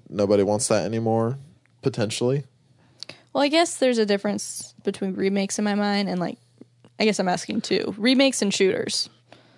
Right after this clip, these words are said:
Speaker 1: Right, but what I'm, what I'm getting to is there's a lot of Call of Duties and stuff, and Call of Duty has become
Speaker 2: Mm-hmm.
Speaker 1: kind of the, the staple of, you know,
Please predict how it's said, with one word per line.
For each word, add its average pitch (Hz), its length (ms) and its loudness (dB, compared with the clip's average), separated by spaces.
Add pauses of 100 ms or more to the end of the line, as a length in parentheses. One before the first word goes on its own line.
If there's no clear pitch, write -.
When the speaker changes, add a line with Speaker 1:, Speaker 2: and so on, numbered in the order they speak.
(120)
Speaker 1:
Right, 127 280 6
but 113 320 6
what 113 240 2
I'm, 113 320 -2 (160)
what 113 200 2
I'm 110 120 2
getting 113 300 4
to 107 120 2
is 98 320 4
there's 104 320 0
a 101 40 4
lot 98 180 4
of 92 80 2
Call 95 220 4
of 90 60 2
Duties 92 260 4
and 87 100 -4
stuff, 90 240 0
and 87 120 -4
Call 92 180 2
of 92 120 2
Duty 90 220 0
has 101 200 -2
become 98 800 0
Speaker 2:
Mm-hmm. 220 360 0 (180)
Speaker 1:
kind 101 240 -2
of 90 180 -2
the, 90 420 2 (320)
the 90 400 -2 (720)
staple 95 760 4
of, 87 840 2
you 104 140 -2
know, 87 280 2